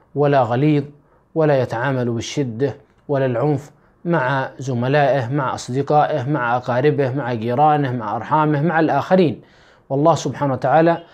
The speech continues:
قد مدح نبيه صلى الله عليه وسلم بهذه الصفة، وهو أنه لين الجانب حسن التعامل مع الآخرين،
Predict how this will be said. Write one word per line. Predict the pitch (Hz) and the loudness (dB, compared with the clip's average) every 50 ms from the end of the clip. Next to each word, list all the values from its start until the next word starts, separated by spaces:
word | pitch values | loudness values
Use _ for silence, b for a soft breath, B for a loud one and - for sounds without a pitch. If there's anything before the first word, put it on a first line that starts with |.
| b b b - | b b b -4
قد | - 139 123 | -4 -2 2
مدح | 156 175 180 156 143 - - | 2 2 4 2 2 0 0
نبيه | 139 131 127 127 151 160 156 147 120 131 135 | -2 -2 0 2 2 4 4 2 2 0 -2
صلى | 131 - 151 139 131 | -4 -2 -2 0 0
الله | 127 135 156 156 143 143 117 | 2 2 4 4 2 2 0
عليه | 120 127 131 127 | 0 0 0 -2
وسلم | 120 - - 160 170 175 170 170 170 b b b b b b _ - | -2 0 0 2 4 4 4 2 0 b b b b b b _ -4
بهذه | 139 143 160 170 147 135 | 0 2 2 2 2 0
الصفة، | 127 123 - - 185 175 - 202 | -2 -2 -2 -2 -2 0 2 0
وهو | 160 131 139 | 2 2 0
أنه | 139 147 156 156 147 131 135 151 | 0 0 0 0 0 2 2 4
لين | 175 196 185 147 139 135 135 131 117 - | 4 4 2 2 0 0 -2 -2 -4 -4
الجانب | 123 120 120 156 165 175 175 180 175 170 b b b b b b | -4 -2 0 2 4 4 4 2 2 0 b b b b b b
حسن | - - 170 - - 165 151 | -4 -2 -2 0 0 0 0
التعامل | 143 143 - 143 123 127 165 185 190 175 151 | -2 -2 -2 0 0 2 2 4 4 4 4
مع | 143 135 120 | 2 2 0
الآخرين، | 139 143 143 151 131 - 185 190 202 165 - - b | 0 0 0 0 2 2 4 4 4 4 2 0 b